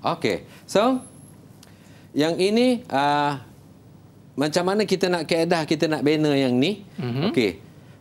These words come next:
Speaker 1: Kita tengok dia ada pusat-pusat dia semua juga, kan?
Speaker 2: Mhm.
Speaker 1: Ah, okey. Tengok kalau pusat ini. So, macam mana nak kita cari pusat dia dulu? Okey, yang ni, ah, dia ada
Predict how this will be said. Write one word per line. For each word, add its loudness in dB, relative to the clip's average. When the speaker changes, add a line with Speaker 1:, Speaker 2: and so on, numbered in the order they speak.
Speaker 1:
Kita 0
tengok 0
dia 2
ada 0
pusat-pusat 0
dia 2
semua 0
juga, 2
kan? 0
Speaker 2:
Mhm. -2
Speaker 1:
Ah, -4
okey. -4
Tengok -4
kalau -2
pusat -2
ini. -4
So, -4
macam 2
mana 0
nak -6
kita -2
cari 2
pusat 0
dia 2
dulu? -2
Okey, -4
yang -2
ni, -2
ah, -2
dia 2
ada 0